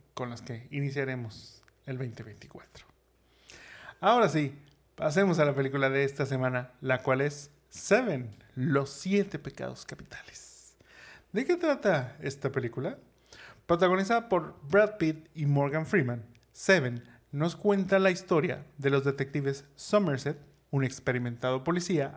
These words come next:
a punto de su jubilación, y Mills, quien es más joven y viene a ocupar su puesto.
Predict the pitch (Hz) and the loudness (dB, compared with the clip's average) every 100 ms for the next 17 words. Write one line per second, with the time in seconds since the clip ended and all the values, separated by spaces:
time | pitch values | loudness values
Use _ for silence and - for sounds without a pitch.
0 | 139 127 185 208 196 233 208 160 - 185 | -10 -2 0 2 0 -2 -2 -4 -2 0
1 | 190 190 170 147 - _ - 180 247 277 | 0 -2 -4 -4 -12 _ -6 -2 -2 -2
2 | 196 - - _ - - - _ - 170 | -6 -10 -20 _ -20 -20 -20 _ 2 4
3 | 190 202 202 220 214 - 285 208 151 185 | 6 2 2 0 0 -2 4 6 4 0
4 | - - 165 165 156 156 156 170 147 123 | -8 -4 0 2 2 0 -2 -4 2 2
5 | 139 - _ _ - - 175 - - - | 0 -10 _ _ -10 -10 -8 -12 -16 -20